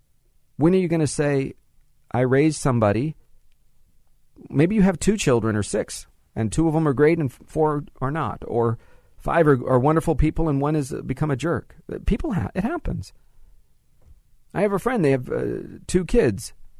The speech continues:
One is amazing and one is in jail. I, I mean, wh-, what do you do?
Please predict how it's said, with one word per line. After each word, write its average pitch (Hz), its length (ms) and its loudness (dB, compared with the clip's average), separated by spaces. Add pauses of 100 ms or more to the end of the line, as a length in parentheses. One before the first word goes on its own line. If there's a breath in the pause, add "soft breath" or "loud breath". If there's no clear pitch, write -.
(760)
One 160 220 2
is 160 80 4
amazing 175 500 0
and 143 140 -2
one 170 120 -2
is 160 80 -2
in 165 80 0
jail. 165 440 -2 (580)
I, 113 220 -6
I - 20 0
mean, 139 380 -2 (240)
wh-, 127 200 -4
what 143 120 -2
do 170 80 0
you 180 80 -2
do? 139 360 0